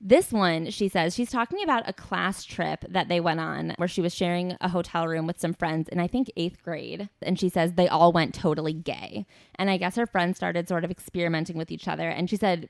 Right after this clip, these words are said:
even Stephanie, who had a serious boyfriend, decided to go totally gay. It started with some light kissing on the bed.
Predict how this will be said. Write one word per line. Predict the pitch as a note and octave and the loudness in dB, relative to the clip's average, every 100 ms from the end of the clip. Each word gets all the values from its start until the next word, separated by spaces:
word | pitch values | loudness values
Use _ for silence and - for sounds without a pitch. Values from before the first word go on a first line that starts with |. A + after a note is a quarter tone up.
| _ | _
even | A3 A#3 B3+ | 2 4 4
Stephanie, | - G3+ F#3+ E3 | 4 0 0 0
who | F3+ | -2
had | F3 | -2
a | |
serious | - F3+ F3+ F3 | -2 0 0 -2
boyfriend, | - D#3 C3 C#3+ E3 | -2 -6 -4 -4 -4
decided | F3+ D#3+ D#3 | -2 -2 -2
to | F3+ | -4
go | E3 | -6
totally | - F3 D#3 D#3 E3 | -4 -6 -4 -4 -4
gay. | D3+ D3 D3+ | -6 -6 -8
It | F#3+ | -6
started | G#3 F3+ F#3 | -2 -2 -2
with | F#3 | -2
some | F#3 E3 | -2 2
light | E3 - | 0 0
kissing | F#3 E3+ E3+ | -2 2 2
on | D#3 | 4
the | E3 | 2
bed. | D#3+ D#3 D#3 | -2 -4 -4